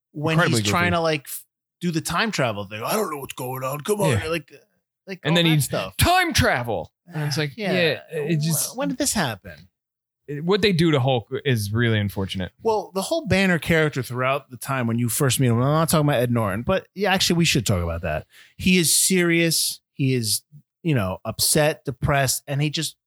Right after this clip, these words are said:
Speaker 1: gradually turns into this goofball at the end.
Speaker 2: Yeah.
Speaker 1: You know, and it's like, there's no, there's never been really a moment where he has come to terms with himself. Oh, wait, no, there is, but it was off screen between Infinity War and Endgame,
Speaker 2: Right.
Speaker 1: and now we're supposed to accept it.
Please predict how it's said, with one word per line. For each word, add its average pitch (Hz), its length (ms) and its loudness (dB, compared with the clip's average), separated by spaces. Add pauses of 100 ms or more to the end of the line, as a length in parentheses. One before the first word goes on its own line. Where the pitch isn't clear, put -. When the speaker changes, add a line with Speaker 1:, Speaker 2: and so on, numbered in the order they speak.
(260)
Speaker 1:
gradually 220 800 -4
turns 180 520 -4
into 143 360 -4
this 131 240 -2
goofball 120 720 0
at 85 100 -12
the 90 160 -8
end. 76 320 -10 (120)
Speaker 2:
Yeah. 127 200 2 (180)
Speaker 1:
You 143 120 0
know, 160 160 2
and 165 80 2
it's - 160 -2
like, 165 140 2
there's 151 200 2
no, 185 920 0
there's 170 300 0
never 190 400 2
been 175 340 2
really 160 280 4
a 139 80 4
moment 135 500 2
where 120 640 0 (320)
he 180 200 0
has 151 140 2
come 156 280 -2
to 143 80 2
terms 139 760 0
with 139 200 2
himself. 139 600 2 (340)
Oh, 196 160 2
wait, 190 240 2
no, 190 180 2
there 160 160 2
is, 175 360 4
but 156 160 2
it 151 40 4
was 139 160 4
off 139 160 2
screen 147 240 0
between 127 280 0
Infinity 120 360 0
War 110 120 0
and 113 80 0
Endgame, 110 320 0
Speaker 2:
Right. 107 80 -4
Speaker 1:
and 120 80 -2
now 127 160 0
we're 117 80 0
supposed 110 240 -8
to 110 100 -10
accept 107 360 -8
it. 85 180 -14